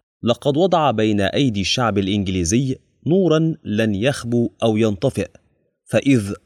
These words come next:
وفر الكتاب لمواطنيه، عمل لتحطيم قيود الجهل والرذيلة ولتحرير بلاده ورفع شأنها عملا أكبر من كل ما أحرزه أذكى الناس من انتصارات باهرة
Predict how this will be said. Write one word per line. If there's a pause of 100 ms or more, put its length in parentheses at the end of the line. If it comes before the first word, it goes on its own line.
وفر
الكتاب
لمواطنيه، (520)
عمل
لتحطيم
قيود
الجهل
والرذيلة
ولتحرير
بلاده
ورفع
شأنها (400)
عملا
أكبر
من
كل
ما
أحرزه (100)
أذكى
الناس
من
انتصارات
باهرة